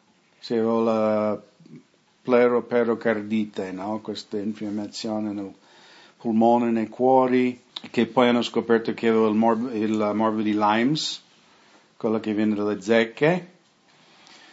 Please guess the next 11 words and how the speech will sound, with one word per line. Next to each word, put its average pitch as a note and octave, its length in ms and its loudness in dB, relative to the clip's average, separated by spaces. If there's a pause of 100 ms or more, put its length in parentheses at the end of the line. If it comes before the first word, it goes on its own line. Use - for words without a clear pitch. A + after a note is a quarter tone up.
(160)
e C3 140 -6
poi A2+ 540 2
il G#2+ 480 -6
resto, A2+ 680 0
no? A2 220 2
Poi G#2 500 0
duemiladodici G#2+ 1000 -4
tredici, B2 640 -2
scoperto G#2+ 580 -4
il G2+ 80 -2
linfoma. B2 880 0